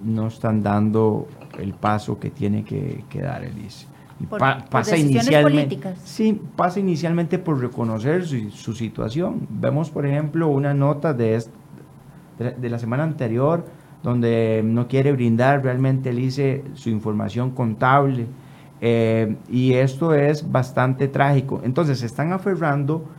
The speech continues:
Speaker 1: al mismo modelo, incluso, incluso cosas muy graves. Por ejemplo, eh, ice Constructor, que no tiene que ver nada con el ice, es decir, ese fue un, como un, un invento de
Speaker 2: Carísimo
Speaker 1: muy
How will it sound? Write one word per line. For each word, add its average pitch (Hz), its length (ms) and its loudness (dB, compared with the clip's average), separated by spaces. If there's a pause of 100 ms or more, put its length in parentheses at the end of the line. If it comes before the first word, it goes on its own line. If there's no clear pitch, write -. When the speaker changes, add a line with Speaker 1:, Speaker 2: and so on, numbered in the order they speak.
(180)
Speaker 1:
al 101 200 -2
mismo 147 400 4
modelo, 151 580 2
incluso, 123 680 4 (340)
incluso 135 420 -2
cosas 139 280 2
muy 117 220 2
graves. 131 400 4
Por - 200 -10
ejemplo, 110 540 -2 (640)
eh, 98 420 -2
ice 110 260 0
Constructor, 139 800 2 (200)
que - 100 -10
no - 40 -10
tiene 123 220 -6
que 131 100 0
ver 135 100 4
nada 139 240 2
con 165 140 -4
el 123 100 -4
ice, 143 360 -4
es - 60 -12
decir, 120 260 -8 (160)
ese 113 220 -6
fue 135 180 -2
un, 131 160 -2 (460)
como 104 180 -2 (100)
un, 123 280 0
un 123 100 4
invento 143 720 4 (240)
de 98 760 -6
Speaker 2:
Carísimo 214 560 0
Speaker 1:
muy 131 140 6